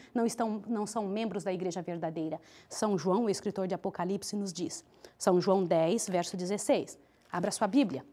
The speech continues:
É o último verso que nós vamos ver hoje. São João dez, verso dezesseis, diz o seguinte. Veja lá. "Ainda tenho outras ovelhas que não são deste aprisco. A mim convém agregá-las também." Elas também ouvirão a minha voz e haverá um rebanho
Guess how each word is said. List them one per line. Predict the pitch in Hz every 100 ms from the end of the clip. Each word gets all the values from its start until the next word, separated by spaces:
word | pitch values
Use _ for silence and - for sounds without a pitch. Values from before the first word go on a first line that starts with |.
| - _ -
É |
o | 165
último | 269 - 262
verso | 240 247 247
que | 247
nós | 226 208
vamos | 220 208
ver | 214 208
hoje. | 165 160 165
São | - 185
João | 170 180 208
dez, | 196 170 202 - - - - - - -
verso | 175 - 190
dezesseis, | 196 269 - 196 202 - -
diz | 190 190
o | 196
seguinte. | 240 262 180 - - _ _ _ _ _ _ _ -
Veja | 202 180 220
lá. | 165 - - - - - 214
"Ainda | 220 294 392 392
tenho | 381 370 339 339
outras | 302 330 339 330 320
ovelhas | 320 320 214 262 262 262 262
que | 262
não | 233 220
são | - 233
deste | 202 196 - 170
aprisco. | - - 285 - - - _ - - -
A | 190
mim | 247 403 466
convém | 320 262 302 302
agregá-las | 247 208 196 247 311 220 -
também." | 208 175 175 123 - _ _ -
Elas | 185 -
também | 202 185 254 269
ouvirão | 233 233 254
a | 247
minha | 247 247
voz | 190 180 180 175
e |
haverá | 170 175 175
um | 208
rebanho | 156 190 180 302 220 151